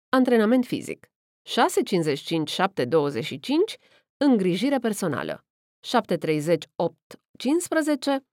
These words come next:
micul dejun. Opt treizeci, douăsprezece patruzeci și cinci, instrucție slash ore de curs. Treisprezece, treisprezece patruzeci și cinci,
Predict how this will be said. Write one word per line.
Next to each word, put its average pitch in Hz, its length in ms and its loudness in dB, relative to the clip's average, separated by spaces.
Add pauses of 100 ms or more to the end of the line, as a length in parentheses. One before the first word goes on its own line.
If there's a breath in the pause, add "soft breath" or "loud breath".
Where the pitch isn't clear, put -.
(300)
micul 277 280 2
dejun. 175 440 -2 (400)
Opt 214 180 0
treizeci, 160 520 0
douăsprezece 151 640 -2
patruzeci 139 400 -6
și 156 160 -8
cinci, 311 340 0 (380 soft breath)
instrucție 285 760 0
slash 220 400 -2 (120)
ore 175 200 2
de 226 100 2
curs. - 380 0 (640)
Treisprezece, 202 720 0
treisprezece 160 640 -2
patruzeci 135 420 -6
și 170 140 -10
cinci, 311 440 -2